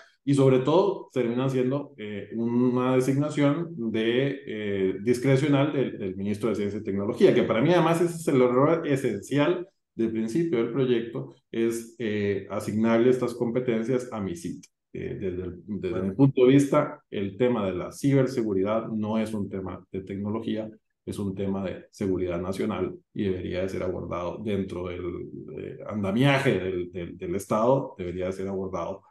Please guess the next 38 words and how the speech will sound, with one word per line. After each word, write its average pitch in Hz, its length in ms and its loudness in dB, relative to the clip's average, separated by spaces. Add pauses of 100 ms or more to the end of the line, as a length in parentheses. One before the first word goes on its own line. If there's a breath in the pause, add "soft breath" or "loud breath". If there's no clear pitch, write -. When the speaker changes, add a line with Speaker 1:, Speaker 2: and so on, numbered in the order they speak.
(420)
Speaker 1:
eh, 95 180 -6
como 113 220 2
es 117 80 4
abordado 139 380 8
en 151 60 4
la 147 60 4
mayoría 113 360 0
de 123 60 2
los 135 120 4
países, 131 420 2
en 120 140 -2
donde 90 220 -6
son 101 180 -4
temas 107 340 -2 (220 loud breath)
que 101 140 -2
ven, 101 460 0
eh, 98 200 -4
las 92 160 -4
carteras 92 400 -2
de 107 80 0
seguridad, 127 500 4
los, 92 520 -2
la, 90 320 -4 (280)
las 85 140 -10
carteras 92 380 -2
del 113 120 2
interior, 135 460 8
en 120 140 6
algunos 101 280 -2
países 110 260 0
incluso, 104 520 -4 (260 loud breath)
eh, 95 400 -2
eh, 90 240 -10
las, 92 420 -6
los, 87 380 -6 (400)
los 190 140 -6
ejércitos, - 640 -10
¿no? - 280 -10